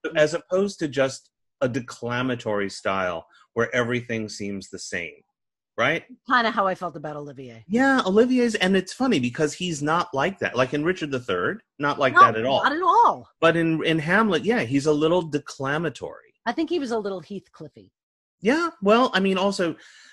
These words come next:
Speaker 1: see, it's weird to me, the whole directing yourself thing, I just don't get it.
Speaker 2: No. I've done it once on stage, and I never wanna do it again.
Speaker 1: No, I, I, I did it once when I worked with you, and it was only for financial reasons, 'cause I didn't take a salary myself.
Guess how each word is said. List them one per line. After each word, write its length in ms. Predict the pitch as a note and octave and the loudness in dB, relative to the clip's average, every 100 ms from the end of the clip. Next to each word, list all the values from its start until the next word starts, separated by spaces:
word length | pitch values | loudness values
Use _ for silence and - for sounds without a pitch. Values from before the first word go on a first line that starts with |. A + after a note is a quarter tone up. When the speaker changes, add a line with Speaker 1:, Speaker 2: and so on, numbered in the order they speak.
| - | -14
Speaker 1:
see, 180 | - F3+ | -2 0
it's 120 | F3 | 2
weird 240 | F#3+ G3+ | 2 2
to 80 | F#3 | 0
me, 140 | D3 B2 | -2 0
the 160 | A#2 | -2
whole 340 | B2 D#3+ D3+ B2 | 0 0 0 -2
directing 480 | A2+ G#2+ A2 A2+ G2+ | 0 2 2 0 -4
yourself 480 | F2+ F2+ F#2+ F2+ - | -4 -6 -6 -6 -8
thing, 180 | F2 F2+ | -12 -8
I 60 | A2+ | -8
just 180 | G#2 - | -8 -10
don't 180 | E2+ D#2+ | -10 -10
get 160 | E2+ D2+ | -14 -14
it. 80 | - _ _ - | -20 _ _ -6
Speaker 2:
No. 260 | G3 C3 - _ _ | -4 -4 -10 _ _
I've 160 | G#3+ A3+ | -2 0
done 180 | C4 A#3+ | 2 0
it 100 | G#3+ | 0
once 280 | F#3+ G#3+ A3 | 0 0 0
on 140 | G3 | -6
stage, 340 | - F#3 F#3+ F#3+ | -4 -4 -4 -6
and 120 | E3+ | -6
I 80 | D#3+ | -8
never 360 | F3 E3 E3+ | -6 -6 -6
wanna 260 | D#3 D3+ C#3 | -6 -6 -8
do 160 | C#3+ | -10
it 60 | C#3 | -12
again. 200 | C3 B2 | -12 -14
Speaker 1:
No, 100 | F2 B2+ | -10 -2
I, 460 | C3+ - C#3 D3 C3 | 0 2 2 2 0
I, 80 | B2+ | 0
I 40 | |
did 180 | D3 E3 | 2 4
it 120 | D3+ | 4
once 240 | C3 C#3+ C#3 | 2 0 0
when 140 | A#2+ | -2
I 80 | A2+ | 0
worked 260 | A#2+ C3 B2 | 0 0 -2
with 160 | A2 | -4
you, 160 | A#2 G#2 | -2 -2
and 80 | G2+ | -2
it 60 | |
was 160 | G2+ G#2 | -2 0
only 200 | B2 D3+ | 0 -2
for 160 | E3+ | -2
financial 580 | D3+ C#3 B2+ B2 A2+ F2 | -2 0 2 2 2 -2
reasons, 380 | F2+ E2+ E2+ E2 | -4 -6 -8 -10
'cause 180 | - F#2 | -6 -4
I 80 | F2+ | -4
didn't 240 | G2+ A#2 | -4 -4
take 200 | B2 A2+ | -4 -4
a 40 | A2+ | -2
salary 460 | A2+ G#2+ G#2+ G#2 | 2 4 4 4
myself. 500 | G#2 G2+ - A2 - | 2 2 2 2 2